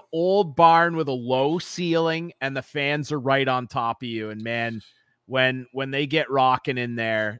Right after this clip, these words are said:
like, the town knows they're the small market,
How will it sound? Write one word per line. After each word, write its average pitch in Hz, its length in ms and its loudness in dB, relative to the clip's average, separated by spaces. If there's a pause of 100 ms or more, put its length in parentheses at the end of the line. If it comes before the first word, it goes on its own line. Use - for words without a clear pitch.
like, 123 280 -8
the 143 80 -2
town 175 560 2
knows 156 400 4
they're 127 300 -2
the 135 100 -8
small 127 580 0
market, 131 560 0